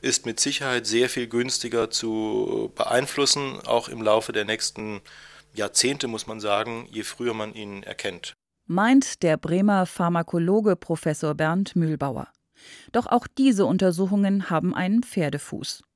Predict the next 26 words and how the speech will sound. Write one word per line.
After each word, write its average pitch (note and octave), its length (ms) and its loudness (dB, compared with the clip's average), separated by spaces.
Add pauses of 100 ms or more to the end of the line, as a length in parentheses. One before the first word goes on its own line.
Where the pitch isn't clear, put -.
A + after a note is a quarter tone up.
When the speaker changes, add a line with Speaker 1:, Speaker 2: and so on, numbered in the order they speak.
(260)
Speaker 2:
Denn E3+ 300 2 (360)
ab E3+ 220 -2
wann A#3+ 340 6
ist - 260 -4
ein E3+ 200 2
erhobener E3+ 540 0
Blutdruck F#3+ 580 -2
oder E3 160 0
Laborwert E3+ 720 0 (240)
für - 140 -4
den E3 180 0
Patienten E3 560 -4
riskant? G#3+ 640 -2 (840)
Die G#3 80 2
medizinischen B3 640 2
Fachgesellschaften G#3 960 0
haben F3+ 240 2
in - 80 0
den E3+ 140 0
letzten F3+ 340 0
Jahren E3+ 400 2
die F3+ 160 0
Grenzwerte G3 680 0
immer A#3+ 340 4
weiter F3+ 320 2
abgesenkt D#3+ 600 -2